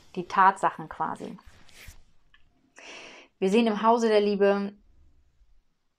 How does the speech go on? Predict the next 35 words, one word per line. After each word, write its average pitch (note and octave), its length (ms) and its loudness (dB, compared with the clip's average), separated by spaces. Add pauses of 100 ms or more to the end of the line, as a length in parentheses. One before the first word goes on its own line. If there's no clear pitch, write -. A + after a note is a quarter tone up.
(600)
die - 180 -4
andere F3+ 320 -4
Person. A#3 640 -2 (220)
Also E3 260 -8
da E3+ 80 -4
ist - 240 -2
eine F3+ 260 -4
ganz G3 260 -4
bestimmte F#3+ 340 -4
Person. G3 480 -2
Diese G#3 260 -2
Person G#3 640 -2 (300)
liegt G#3 300 -6
hier G3 280 0
mit F#3+ 200 -4
dem F3+ 160 -6
Kreuz. G#3 400 0
Es F#3+ 140 -10
kann F#3+ 180 -4
sein, F#3 180 -2
dass F#3 100 -8
da F#3 60 -6
gewisse F3 320 -6
Belastungen G#3 720 -6
sind, A3+ 300 -2
aber F#3 320 -2
wir F#3 60 -6
sehen G3+ 240 -4
auch - 180 -8
Karma, G3+ 680 -4 (300)
Lernaufgaben G3+ 840 -2
und G#3 160 -6
Schicksal E3+ 420 -8
hier E3+ 200 -6
dran. E3 400 -10